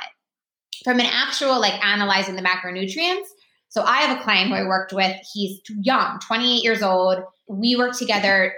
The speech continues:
uh, with my approach, and he lost about thirty, forty pounds. Then he, we stopped working together. covid hit. Obviously, he was more sedentary, wasn't walking around Manhattan the same way. Decides to go on keto, lost again the forty pounds that he had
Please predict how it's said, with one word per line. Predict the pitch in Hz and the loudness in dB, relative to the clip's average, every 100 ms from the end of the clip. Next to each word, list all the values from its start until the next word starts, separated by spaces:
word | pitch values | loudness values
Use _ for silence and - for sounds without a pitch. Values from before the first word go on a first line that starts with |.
| 226 | -2
uh, | 190 - | -4 -4
with | 214 202 208 208 | -4 -2 0 0
my | 214 226 | 2 2
approach, | 202 196 175 190 349 - - | 2 -2 -4 -2 -2 -4 -4
and | 220 | -2
he | 208 | 0
lost | 190 190 190 214 | 2 4 2 0
about | 196 175 | 0 0
thirty, | 196 196 196 | -2 -4 -2
forty | 190 185 | -4 -4
pounds. | 190 - - 196 - | -4 -6 -8 -18 -14
Then | 196 190 285 277 170 233 349 - _ - | -6 -2 0 0 0 -2 -2 -6 _ -16
he, | - 233 226 220 220 208 - | -4 0 2 2 2 0 -2
we | 214 202 | -4 -2
stopped | 247 247 | 0 2
working | 220 214 202 | 0 0 0
together. | 196 196 196 190 - | 0 2 0 0 0
covid | 220 208 214 | 0 2 0
hit. | 208 190 190 | 0 0 2
Obviously, | 185 185 185 190 | 0 0 -4 -4
he | 185 | -4
was | 180 | -2
more | 190 247 254 | 2 2 2
sedentary, | 214 196 190 190 190 190 185 | 0 0 0 -2 -2 -2 0
wasn't | 208 214 196 | -2 0 2
walking | 185 185 190 180 | 2 0 -4 0
around | 185 185 185 | 2 2 0
Manhattan | 185 185 - 185 | -4 -2 -2 -4
the | |
same | 185 190 190 | -4 -4 0
way. | 185 180 - _ _ | 0 -2 -8 _ _
Decides | - 202 220 226 247 | -6 -2 0 0 0
to | |
go | 226 | 0
on | 202 | 0
keto, | 196 214 196 202 330 - - - _ | 0 0 2 2 2 -2 -12 -20 _
lost | 202 226 226 - - | 2 4 2 0 -2
again | 208 208 220 196 | -2 2 2 2
the | 202 202 | -2 -2
forty | 214 202 196 | -2 -2 -2
pounds | 208 196 190 | 0 0 0
that | 185 | -2
he | 196 | -2
had | 185 | -4